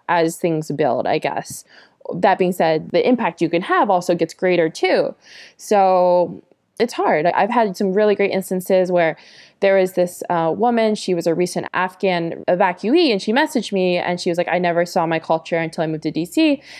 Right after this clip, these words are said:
and I saw you shared an Afghan film festival. Thank you for letting me find, like, a home in D C." Powerful, amazing. The Armed Forces Retirement Home, uh, emailed me frantically because they had this volunteer group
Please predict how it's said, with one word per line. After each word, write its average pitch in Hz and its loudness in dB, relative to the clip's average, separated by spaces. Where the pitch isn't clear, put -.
and 180 0
I 175 0
saw 170 -4
you 170 0
shared 165 -2
an 160 -4
Afghan 165 -4
film 320 0
festival. 156 -2
Thank 269 -2
you 285 2
for 226 2
letting 196 2
me 196 0
find, 175 -2
like, 170 0
a 170 0
home 175 -2
in 160 0
D 151 0
C." 120 -6
Powerful, 185 0
amazing. 185 0
The 202 2
Armed 185 0
Forces 180 0
Retirement 185 -2
Home, 170 -2
uh, 165 0
emailed 269 2
me 190 -2
frantically 262 -2
because 180 -4
they 185 2
had 180 -2
this 175 -4
volunteer 185 -2
group 190 -2